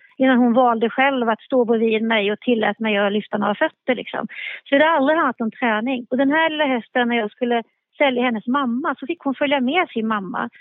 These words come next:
Och det var hon som faktiskt var tryggheten för sin mamma och tog sin mamma på nya äventyr. Och sen så tänkte jag att hon skulle stanna hos sin mamma, men det, det visade att det var nog ingen bra idé av flera olika anledningar. Så hon fick komma hem igen. Och när jag skulle hämta henne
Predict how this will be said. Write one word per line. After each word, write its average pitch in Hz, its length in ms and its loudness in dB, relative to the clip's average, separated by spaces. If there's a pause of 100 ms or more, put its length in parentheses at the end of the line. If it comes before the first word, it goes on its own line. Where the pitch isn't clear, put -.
(180)
Och - 60 -4
det 277 60 2
var 294 100 2
hon 330 320 0
som 302 180 -4
faktiskt - 360 -6
var 233 100 0
tryggheten 214 500 -2
för 233 120 0
sin 214 180 2
mamma 208 320 2
och 214 80 -2
tog 247 240 2
sin 226 120 2
mamma 214 260 2
på 226 120 0
nya 220 280 4
äventyr. 220 640 0 (680)
Och 294 140 0
sen 277 260 4
så 320 100 -4
tänkte 311 300 2
jag 254 60 4
att - 40 -6
hon 254 100 2
skulle 240 200 -2
stanna 269 360 2
hos 320 100 -4
sin 226 140 0
mamma, 202 300 0
men 220 180 0
det, 262 240 4 (180)
det 240 180 -4
visade 254 240 0
att 233 140 -4
det 254 100 2
var 269 120 2
nog 247 120 2
ingen 226 160 2
bra 311 260 2
idé 202 360 0
av 214 140 -6
flera 208 200 -2
olika 214 260 0
anledningar. 214 520 -2 (460)
Så 285 120 -2
hon 269 160 4
fick 339 140 -4
komma 330 200 2
hem 349 240 0
igen. 220 180 0
Och 240 80 2
när 277 60 4
jag 269 100 2
skulle 294 200 0
hämta 294 460 2
henne 262 440 0